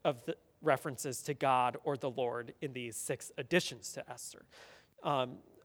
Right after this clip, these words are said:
other books are also important along the way. They're all listed in here. Um, and if you're interested, you could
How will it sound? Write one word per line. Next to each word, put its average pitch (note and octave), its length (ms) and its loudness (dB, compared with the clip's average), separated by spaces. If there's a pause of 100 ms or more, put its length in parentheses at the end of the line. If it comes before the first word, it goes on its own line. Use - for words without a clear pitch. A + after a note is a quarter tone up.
(120)
other E3+ 240 8
books D3+ 360 4
are C3 160 2
also C3+ 380 2
important C3 480 -4
along A#2+ 320 -4
the B2+ 80 -6
way. A#2 420 0 (260)
They're G3+ 180 12
all D#3+ 180 12
listed D3 320 4
in B2+ 140 -2
here. B2+ 420 -8 (380)
Um, B2+ 420 -4 (600)
and D#3 120 0
if C3 160 -2
you're C3+ 140 0
interested, C3 600 -8
you B2 100 -12
could A#2 220 -10